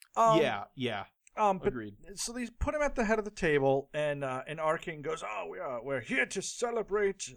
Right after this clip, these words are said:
Speaker 1: our head mercenary for doing such a good job at bringing me the Swamp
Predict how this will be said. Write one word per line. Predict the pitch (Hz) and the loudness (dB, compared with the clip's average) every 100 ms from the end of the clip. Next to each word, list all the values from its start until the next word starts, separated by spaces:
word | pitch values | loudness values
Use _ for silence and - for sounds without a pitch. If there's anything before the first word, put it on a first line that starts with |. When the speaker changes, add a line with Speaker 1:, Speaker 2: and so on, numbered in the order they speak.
| - | -12
Speaker 1:
our | 151 143 123 120 117 - - | -6 -4 -4 -6 -10 -16 -2
head | 330 320 247 233 - _ - | 0 0 -4 -16 -16 _ -10
mercenary | 196 208 180 139 156 135 127 127 | 0 2 2 0 -4 -2 0 -2
for | - | -4
doing | 139 156 139 | -8 -8 -6
such | - 214 | -4 -4
a | 175 139 - | -4 -6 -10
good | 208 190 | -10 -10
job | 131 196 190 165 | 0 2 2 0
at | - | -8
bringing | 170 175 | -10 -10
me | 160 156 | -14 -12
the | 151 | -10
Swamp | - - 160 170 | -10 -4 0 0